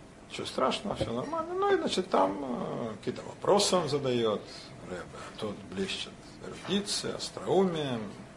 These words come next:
Дочка смотрит, хихикает, папа задаёт тоже: «А как вы, молодой человек, насчёт такого смотрите?» И как-то у них, ну, под вино оно всё легче. Сначала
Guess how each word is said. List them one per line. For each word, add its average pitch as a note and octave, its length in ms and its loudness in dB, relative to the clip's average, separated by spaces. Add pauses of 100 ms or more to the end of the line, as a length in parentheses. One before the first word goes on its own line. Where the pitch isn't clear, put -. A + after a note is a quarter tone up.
(340)
Дочка - 380 -6
смотрит, F3+ 520 2
хихикает, - 760 -4
папа - 300 -4 (720)
задаёт F#2 260 -6
тоже: E3+ 400 6
«А A2 60 0
как B2+ 140 8
вы, A2 80 8
молодой G2 260 6
человек, F#2+ 340 0
насчёт - 300 -8
такого F3 400 4
смотрите?» D#3 680 -4
И - 20 -2
как-то F4+ 300 -4
у A#3+ 60 -2
них, - 200 -4
ну, F4+ 100 0
под D3+ 220 4
вино F3 340 2
оно B2+ 160 -2
всё - 200 -6
легче. - 320 -8
Сначала - 360 -10